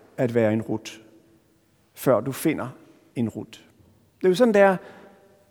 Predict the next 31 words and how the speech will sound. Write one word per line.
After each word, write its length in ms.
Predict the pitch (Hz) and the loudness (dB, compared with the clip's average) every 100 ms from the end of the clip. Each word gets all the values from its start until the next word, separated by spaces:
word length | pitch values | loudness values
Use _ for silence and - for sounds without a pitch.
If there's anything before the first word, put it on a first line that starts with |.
| _ | _
det 20 | |
er 40 | - | -4
sådan, 220 | - 196 | 0 4
det 80 | 185 | 4
er 60 | |
med 120 | 180 170 | 4 4
venskaber. 540 | 156 202 - 110 113 | 4 2 0 -2 -2
Hvis 200 | 143 165 | -6 -2
man 140 | 185 | 0
vil 80 | 185 | 2
have 80 | 214 | 2
en 100 | 220 | 2
god 200 | 202 185 | 4 4
ven, 260 | 139 120 143 - - - _ _ _ _ _ _ _ _ _ _ _ | 4 2 -2 -10 -20 -20 _ _ _ _ _ _ _ _ _ _ _
så 300 | - - 151 - | -8 2 2 2
er 120 | 131 | -4
kongevejen 840 | 135 - 131 165 151 95 69 117 131 _ _ | -4 -2 0 2 2 0 -2 -10 -16 _ _
at 180 | 120 107 | -6 -2
være 240 | 110 123 | 0 2
en 100 | 147 | 2
god 200 | 117 95 | 0 -4
ven. 260 | 65 85 113 - _ _ _ _ _ _ _ - | -6 -10 -10 -20 _ _ _ _ _ _ _ 0
Altså, 380 | 147 143 151 127 - - - - _ _ _ _ _ _ | 0 2 0 0 -10 -20 -20 -20 _ _ _ _ _ _
at 80 | 131 | -8
tage 180 | - 151 | 0 0
de 540 | 147 185 190 170 135 143 | 2 0 2 2 0 0
relationer, 540 | 139 135 - 175 156 | 2 2 0 0 2
man 160 | 151 135 | 2 4
er 160 | 143 | 4
i, 180 | 156 131 | 2 2
hvor 400 | 123 131 113 107 | 0 0 0 -2